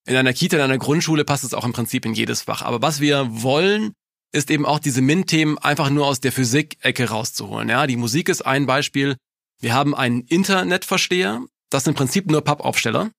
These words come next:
die verschiedene Aspekte des Internets symbolisieren. Ein Router, ein Domain Name System,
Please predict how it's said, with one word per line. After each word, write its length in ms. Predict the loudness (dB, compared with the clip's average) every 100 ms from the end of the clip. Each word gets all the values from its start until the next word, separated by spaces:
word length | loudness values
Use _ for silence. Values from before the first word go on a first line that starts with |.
| _ -2
die 220 | 0 2
verschiedene 720 | 2 0 2 2 4 4 2
Aspekte 500 | 0 -2 -2 -2 0
des 120 | 0 0
Internets 540 | 0 0 -2 -6 -4
symbolisieren. 600 | -2 -2 -2 -4 -4 -4
Ein 160 | -4 -4
Router, 840 | 0 0 2 2 2 2 0 0
ein 340 | -2 -2 -2 0
Domain 360 | 2 4 4
Name 180 | 4 2
System, 600 | 0 -2 0 0 2 0